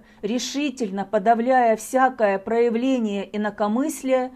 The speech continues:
смог подчинить своей воле миллионы людей – определить на несколько десятилетий путь развития огромной страны.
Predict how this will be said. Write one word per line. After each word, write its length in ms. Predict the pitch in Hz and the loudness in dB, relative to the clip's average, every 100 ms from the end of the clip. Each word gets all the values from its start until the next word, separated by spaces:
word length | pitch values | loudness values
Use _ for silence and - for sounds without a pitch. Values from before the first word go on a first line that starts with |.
| - - | -16 -20
смог 480 | - 269 269 339 - | -10 0 2 2 0
подчинить 800 | 294 285 - 285 277 214 - - | -10 -8 -4 0 0 0 -4 -14
своей 440 | - 202 226 226 | -6 -2 0 0
воле 340 | 185 254 285 269 | -2 -2 -2 0
миллионы 520 | 220 208 208 254 262 | 0 2 2 2 0
людей – 500 | 254 240 202 190 180 - _ _ _ - _ - - | 0 -4 -2 -2 -2 -12 _ _ _ -20 _ -20 -4
определить 720 | 214 233 277 226 285 330 - | -2 0 0 0 0 -2 -4
на 160 | 240 247 | -2 0
несколько 580 | 262 339 - 302 269 277 | 0 -2 -4 -8 -6 -4
десятилетий 920 | 240 226 233 233 254 269 277 - 220 | -4 -6 -8 -6 -4 -2 -2 -4 -8
путь 360 | - 254 254 202 | -6 -6 -4 -4
развития 800 | 196 170 190 269 269 262 247 262 - | -4 -4 -4 -4 -2 -4 -4 -8 -10
огромной 600 | 196 175 180 202 202 196 | -8 -4 -2 0 -2 -4
страны. 540 | - 190 190 185 185 | -10 -10 -8 -8 -12